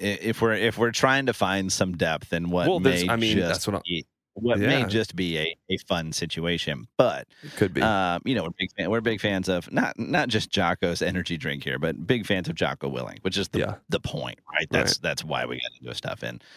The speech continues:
Speaker 1: and, you know, the thing, the kind of things that Jocko teaches, um, uh, you know, about leadership, but really about, like, leadership is life. Like, you, there's really not a, a, a big separation there between the two. And so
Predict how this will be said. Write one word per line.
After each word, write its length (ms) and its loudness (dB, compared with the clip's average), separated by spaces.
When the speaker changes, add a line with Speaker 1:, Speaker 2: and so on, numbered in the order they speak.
Speaker 1:
and, 440 -2
you 180 -6
know, 100 -6
the 120 -6
thing, 280 -4
the 80 -4
kind 180 0
of 60 -4
things 260 -4
that 120 -6
Jocko 480 -2
teaches, 760 -4
um, 460 -10
uh, 160 0
you 120 0
know, 100 2
about 380 0
leadership, 600 0
but 240 -2
really 300 0
about, 260 -4
like, 160 0
leadership 440 0
is 200 -2
life. 380 -2
Like, 160 -2
you, 180 -4
there's 220 -2
really 220 0
not 200 2
a, 220 0
a, 60 -2
a 80 -2
big 240 -4
separation 560 -4
there 160 -10
between 260 -10
the 60 -12
two. 160 -4
And 80 -4
so 200 0